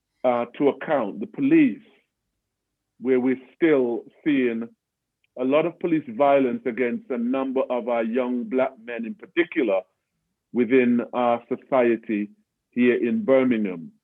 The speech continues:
And so there is a struggle there. So, you know, um, if you stick with us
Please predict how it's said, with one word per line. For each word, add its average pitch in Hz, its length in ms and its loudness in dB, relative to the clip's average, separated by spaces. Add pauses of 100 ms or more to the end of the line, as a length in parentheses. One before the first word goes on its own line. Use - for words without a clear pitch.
(160)
And 110 180 -6
so 135 80 4
there 131 200 4
is 127 80 0
a 131 100 2 (160)
struggle 160 380 2
there. 107 280 -6
So, 123 260 -6 (500)
you 151 140 -4
know, 127 320 -4 (100)
um, 135 320 -2 (320)
if 190 220 -4
you 175 140 0 (120)
stick 202 300 0
with 170 180 4
us 170 200 4